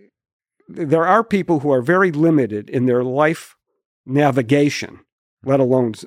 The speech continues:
success, by having, by, by not having good reasoning skills,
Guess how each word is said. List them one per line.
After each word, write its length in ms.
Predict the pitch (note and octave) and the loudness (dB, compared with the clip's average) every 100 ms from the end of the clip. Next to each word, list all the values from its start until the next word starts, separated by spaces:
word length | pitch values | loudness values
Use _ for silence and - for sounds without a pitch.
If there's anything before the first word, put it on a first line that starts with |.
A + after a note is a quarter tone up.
| - | -18
success, 1040 | B2+ - A2+ - - F#3 A#2 - - - _ _ _ _ _ _ _ _ _ _ _ | -18 -12 -12 -10 -2 0 -2 -6 -14 -16 _ _ _ _ _ _ _ _ _ _ _
by 280 | C3+ C3+ C3 | 0 0 0
having, 640 | C3+ B2 B2 B2 A#2+ A#2 - _ _ _ _ _ C3+ | 0 0 0 0 0 -4 -12 _ _ _ _ _ -14
by, 300 | A2+ C#3 B2 | -2 0 0
by 400 | A#2 C#3 C#3 B2 | -4 -4 0 2
not 300 | B2+ D#3 D3 | 2 2 0
having 460 | C#3+ C#3 B2+ B2 | 0 0 0 -2
good 240 | A2+ C#3+ A#2 | 0 0 0
reasoning 600 | B2+ B2 A2 G2+ G2 G2 | 0 0 -2 -8 -10 -14
skills, 580 | - A#2 F#2+ E2+ - | -10 -8 -8 -12 -18